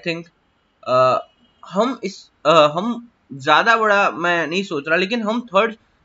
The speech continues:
हम जो इसका second shoulder है, यानी ये left shoulder बना है, ये head है,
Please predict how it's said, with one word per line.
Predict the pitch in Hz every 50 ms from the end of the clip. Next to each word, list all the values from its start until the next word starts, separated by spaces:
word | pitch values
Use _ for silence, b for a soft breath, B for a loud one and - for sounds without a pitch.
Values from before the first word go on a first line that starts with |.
| _ -
हम | 170 208 202
जो | 247 247 220 196
इसका | - - - 214 214 208 170 139
second | - - 185 180 - 262 277 262 247
shoulder | 233 220 185 165 151 143 127
है, | 120 117
यानी | 120 135 170 180 165 175
ये | 196
left | 202 170 170 196 196
shoulder | - - 208 208 220 220
बना | 208 208 208 214 208 214
है, | 220 220 220 220 196
ये | 165 151 139
head | 131 127 156 185 190 202
है, | 208 208 208